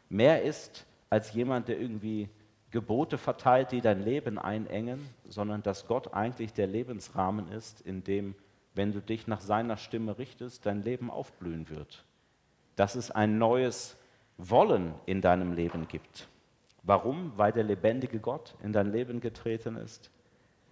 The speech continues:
sich gezeigt hat, dir deine Liebe, äh, seine Liebe und seine Gnade hat dich erfahren lassen. Und dann wirst du immer noch die Möglichkeit haben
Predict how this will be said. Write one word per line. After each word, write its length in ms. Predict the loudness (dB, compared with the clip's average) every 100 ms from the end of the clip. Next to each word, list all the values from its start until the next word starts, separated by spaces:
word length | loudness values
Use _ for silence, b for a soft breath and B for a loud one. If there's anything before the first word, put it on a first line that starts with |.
| b
sich 440 | -6 -6 -6 -10 -20 _ _ -6
gezeigt 540 | -4 2 6 6 6 4
hat, 220 | 4 4
dir 120 | 6
deine 280 | 8 8 6
Liebe, 480 | -2 -8 -6 -6 -6 -2
äh, 140 | 2 4
seine 240 | 4 4
Liebe 400 | 0 -4 -2 -4
und 180 | -2 0
seine 200 | 2 2
Gnade 440 | 0 2 0 0
hat 160 | -4 -4
dich 120 | -6
erfahren 380 | -6 -4 -4 -4
lassen. 380 | -6 -6 -12 -14 B B B B
Und 140 | 0
dann 140 | 2 4
wirst 220 | 0 2
du 100 | 0 2
immer 240 | 2 4
noch 180 | 2 -2
die 140 | -4
Möglichkeit 680 | 0 0 0 -6 0 2 2
haben 420 | 0 -2 -2 -8